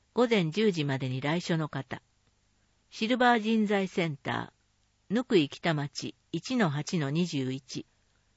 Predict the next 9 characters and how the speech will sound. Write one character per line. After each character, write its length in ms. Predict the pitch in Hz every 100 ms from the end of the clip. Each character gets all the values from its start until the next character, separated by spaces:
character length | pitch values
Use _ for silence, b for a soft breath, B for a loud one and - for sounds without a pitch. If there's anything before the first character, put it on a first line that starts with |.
| _ _ 185
電 260 | 196 208
話 240 | 196 185 -
零 240 | 190 226 254
四 320 | 247 147 135
二 160 | 135 - _ -
三 280 | - 233
八 220 | 240 240 -
三 340 | 160 143 143
の 180 | 135